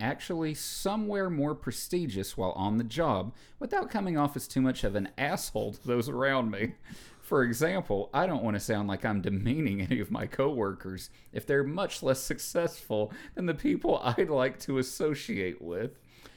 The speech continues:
Personally, I don't really think less of those kind of people, but I really do think my, uh, think my time is better spent surrounding myself with people, uh, I'd actually like to associate with." Okay,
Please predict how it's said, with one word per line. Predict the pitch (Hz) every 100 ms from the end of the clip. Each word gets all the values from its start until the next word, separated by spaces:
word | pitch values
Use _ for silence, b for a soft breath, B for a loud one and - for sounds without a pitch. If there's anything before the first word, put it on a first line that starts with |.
| B -
Personally, | 381 381 - 165 139 131
I | 113
don't | 190 185
really | 147 160 156
think | 139 160 156 135
less | 127 151 170
of | 123 98
those | 107 104
kind | - 101 95
of | -
people, | - 95 - - 104 - b b -
but | 131
I |
really | 202 208 240 233
do | 190 196 175
think | - 143 123
my, | 127 117 143 127 - - -
uh, | 120 110 107 101 -
think | 135 123
my | 120
time | 104 - 143 143 151 151 -
is | 123
better | 101 127 135 139
spent | - - 120 113
surrounding | - 107 104 113 123 123
myself | 117 104 - 107 98 - - b b -
with | 113 -
people, | 123 113 131 120 113 - b b b -
uh, | 110 95 92 87 85 - -
I'd | 104 104
actually | 107 104 - 107
like | 104 98 -
to | - 92
associate | - 110 90 - 85 85 87 -
with." | 85 87 - b b b b -
Okay, | 339 - 98 90